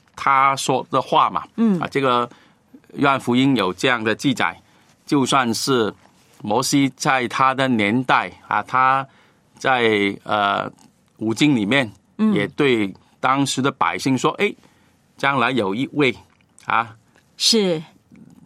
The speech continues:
Speaker 1: 他要出来，也是要指着我说的话，好吧？”
Speaker 2: 嗯。
Speaker 1: 那个呢，也，摩-，摩西也是这样的来做见证。那么，所以我们说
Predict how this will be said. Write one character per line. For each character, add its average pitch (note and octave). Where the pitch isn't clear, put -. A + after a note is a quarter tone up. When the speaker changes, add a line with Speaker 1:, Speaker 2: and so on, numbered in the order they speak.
Speaker 1:
他 C#3
要 C3+
出 -
来， A2
也 G#2
是 C#3
要 B2+
指 G2+
着 C#3
我 G2
说 D3+
的 C#3
话， C3+
好 -
吧？” G#3
Speaker 2:
嗯。 F3
Speaker 1:
那 D3+
个 C3+
呢， D3
也， C#3
摩-， D3
摩 B2
西 D#3
也 G#2+
是 D3+
这 C#3+
样 C3
的 C3+
来 A2+
做 C3
见 C3
证。 C#3
那 F#3+
么， G3+
所 G3
以 D#3+
我 A#2+
们 C#3+
说 E3+